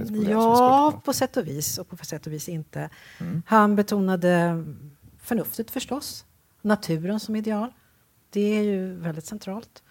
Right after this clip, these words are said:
Speaker 2: Och sen det här intresset för uppfostran och utbildning som ett, eh, ett sätt att, eh, att tala om samhällsförändring. Det
Speaker 1: Mm.
Speaker 2: är intressant. Man kan göra en lång lista.
Speaker 1: Du var inne på det här med upplysning och romantik. Ibland,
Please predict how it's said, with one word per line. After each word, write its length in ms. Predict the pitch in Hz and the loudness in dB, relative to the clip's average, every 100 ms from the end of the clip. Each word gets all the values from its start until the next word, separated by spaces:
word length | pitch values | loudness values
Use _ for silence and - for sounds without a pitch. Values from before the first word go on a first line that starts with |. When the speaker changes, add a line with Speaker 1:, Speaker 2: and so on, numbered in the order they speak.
| _ | _
Speaker 2:
Och 220 | _ 285 | _ -4
sen 220 | - 165 185 | -2 -2 -2
det 60 | |
här 140 | 233 165 | 0 -2
intresset 520 | 170 226 196 185 180 | -2 -4 -6 -8 -8
för 380 | - 226 220 - _ _ _ | -2 0 0 -4 _ _ _
uppfostran 720 | 262 - - 156 - 156 147 | -6 -4 -8 -10 -8 -6 -6
och 140 | 151 165 | -6 -6
utbildning 760 | 165 139 - 143 143 139 151 - _ _ | -6 -8 -10 -10 -8 -10 -10 -16 _ _
som 440 | - 175 165 160 | -4 -2 0 -2
ett, 420 | 156 156 151 _ 160 | -2 -4 -4 _ -4
eh, 180 | 151 147 135 - | -4 -4 -8 -14
ett 140 | - | -10
sätt 420 | - 196 - - | -6 -6 -6 -10
att, 280 | 170 - - | -10 -10 -8
eh, 160 | 165 160 - _ _ _ - | -6 -6 -10 _ _ _ -16
att 140 | 165 | -8
tala 240 | 185 156 | -4 -2
om 60 | 143 | -4
samhällsförändring. 840 | 156 139 151 - 151 143 160 165 | -6 -8 -8 -8 -10 -10 -12 -6
Det 80 | 165 | 0
Speaker 1:
Mm. 300 | 202 220 247 | 2 0 -4
Speaker 2:
är 80 | 254 _ - | -10 _ -14
intressant. 500 | 240 240 151 - - | -12 -10 -12 -14 -12
Man 200 | 165 156 | -4 -4
kan 140 | 147 151 | -2 -2
göra 120 | 143 | -2
en 60 | |
lång 200 | 143 139 | -2 -4
lista. 220 | 143 139 - - - | -6 -10 -14 -20 -2
Speaker 1:
Du 140 | - | 6
var 80 | 143 | 8
inne 120 | 160 | 8
på 80 | 165 | 8
det 60 | 143 | 8
här 60 | |
med 120 | 123 107 | 10 8
upplysning 560 | 110 104 98 98 98 | 8 4 2 2 2
och 180 | - - | 2 0
romantik. 460 | 95 95 - 85 - | 2 2 2 0 0
Ibland, 360 | 120 117 - | -2 0 -2